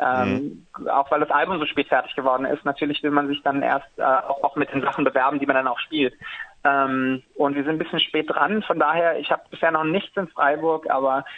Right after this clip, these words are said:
Speaker 1: äh, Hoffnung gibt's da immer und, und,
Speaker 2: <laughs>
Speaker 1: äh, ich, ich werd mich dann mal, ich, ich sag mal meinen Leuten Bescheid, dass die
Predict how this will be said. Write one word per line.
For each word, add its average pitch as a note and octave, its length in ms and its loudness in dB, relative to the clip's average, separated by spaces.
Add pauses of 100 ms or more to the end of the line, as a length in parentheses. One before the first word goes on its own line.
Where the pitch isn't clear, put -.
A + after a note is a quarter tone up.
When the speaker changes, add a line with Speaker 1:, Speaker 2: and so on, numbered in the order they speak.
(180)
Speaker 1:
äh, C#3+ 40 4
Hoffnung C#3 580 2
gibt's D3+ 180 -4
da C3 80 0
immer D3 320 2
und, C3 260 -2
und, B2+ 300 -6
Speaker 2:
<laughs> A#2+ 40 -2
Speaker 1:
äh, B2 200 2
ich, - 240 -6
ich - 120 -12
werd C#3 140 2
mich D3 160 -2
dann C3 160 2
mal, B2 240 2
ich, - 160 -6
ich - 260 -14
sag D3 120 4
mal D3+ 100 2
meinen C3 220 0
Leuten C3+ 180 0
Bescheid, B2 260 0
dass C3 160 -4
die C3 220 -2